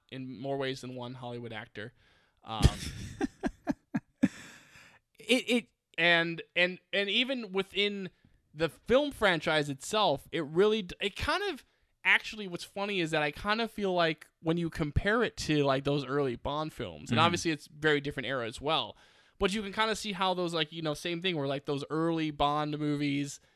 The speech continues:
Speaker 1: those early Mission Impossible movies are slightly lower key. There's still insanity to be had in them,
Speaker 2: Mm-hmm.
Speaker 1: but they're slightly on a little bit more grounded level.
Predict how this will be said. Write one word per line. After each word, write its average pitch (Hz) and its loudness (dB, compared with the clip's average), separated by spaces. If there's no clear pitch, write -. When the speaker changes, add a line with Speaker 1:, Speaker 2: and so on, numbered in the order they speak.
Speaker 1:
those 147 -2
early 170 0
Mission 151 -2
Impossible 143 -4
movies 143 -2
are 147 0
slightly 214 -4
lower 156 2
key. 131 -4
There's 147 -2
still 220 -2
insanity 170 -2
to 151 -10
be 139 -6
had 147 -2
in 127 -4
them, 104 -6
Speaker 2:
Mm-hmm. 113 0
Speaker 1:
but 170 -2
they're 165 4
slightly 180 0
on 156 2
a 151 -4
little 147 2
bit 139 -6
more 139 0
grounded 131 -4
level. 117 -6